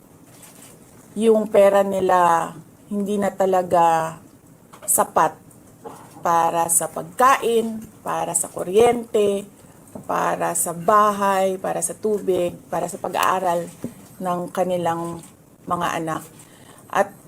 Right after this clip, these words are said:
kung basehan natin yung pag-alis ng mga Pilipino sa sarili nilang bansa, ay sobrang malala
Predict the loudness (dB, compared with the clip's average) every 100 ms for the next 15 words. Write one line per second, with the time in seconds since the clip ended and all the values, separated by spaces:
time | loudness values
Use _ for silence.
0 | -20 -6 -4 2 4 4 2 2 2 2
1 | 2 2 2 0 -2 -2 -4 -4 -8 -12
2 | -18 -20 -20 -20 -20 -20 -20 -20 -20 -20
3 | -12 -12 -2 0 4 4 6 4 2 0
4 | -6 -16 -20 -2 0 2 4 4 2 2
5 | 0 -2 -4 -2 -2 -2 -8 -20 -20 -20
6 | -20 -4 4 6 6 4 4 2 0 -2
7 | -2 -4 -2 0 0 -2 -4 0 4 4
8 | 4 2 2 -2 -2 -2